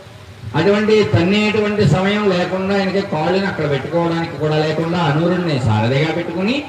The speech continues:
కాలము అనేటువంటి చక్రాన్ని ఆయన రథ చక్రముగా లేదా రాశి చక్రము అనేటువంటి దాన్ని ఒక్కో దాన్ని పెట్టుకుని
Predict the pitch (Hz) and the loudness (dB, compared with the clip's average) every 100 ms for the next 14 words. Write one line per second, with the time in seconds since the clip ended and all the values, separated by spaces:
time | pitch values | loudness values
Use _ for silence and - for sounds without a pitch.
0 | - 277 - - - - - - - - | -12 -18 -20 -20 -20 -20 -20 -20 -20 -20
1 | - - 165 190 202 208 202 - - 156 | -16 -6 -2 0 2 0 0 -4 -6 -2
2 | 185 190 190 185 185 - - 185 202 214 | 0 2 0 0 0 0 0 -2 0 0
3 | 208 139 101 101 - - - - 143 180 | 0 -2 -4 -8 -14 -18 -18 -6 -2 0
4 | 196 151 110 - - - 147 156 240 - | 0 -2 -4 -10 -6 0 2 2 0 -2
5 | - 165 - 202 208 196 127 139 185 202 | -4 -4 -2 0 0 0 0 2 2 2
6 | 170 151 151 208 208 - 202 208 202 190 | 0 2 2 0 -2 -2 -2 0 0 0
7 | - 180 175 165 170 254 262 113 - - | -2 -2 -2 -2 -2 -2 -4 -6 -12 -14
8 | 117 151 185 160 156 170 139 160 202 285 | -6 -2 2 2 0 0 -2 -2 -2 0
9 | 185 | -2